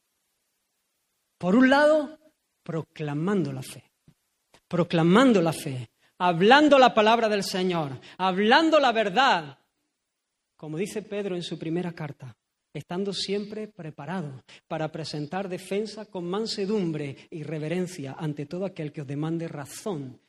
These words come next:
de la esperanza que hay en vosotros. Y me gusta mucho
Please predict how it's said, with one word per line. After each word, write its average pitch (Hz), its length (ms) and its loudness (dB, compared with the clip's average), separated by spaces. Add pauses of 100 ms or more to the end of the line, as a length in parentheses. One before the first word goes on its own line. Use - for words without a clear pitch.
(100)
de 147 180 -8
la 143 100 -4
esperanza 156 600 -8
que - 140 -20
hay 147 140 -10
en 143 100 -8
vosotros. 135 460 -16 (220)
Y 147 80 -12
me 143 100 -6
gusta 156 240 -10
mucho 202 380 -10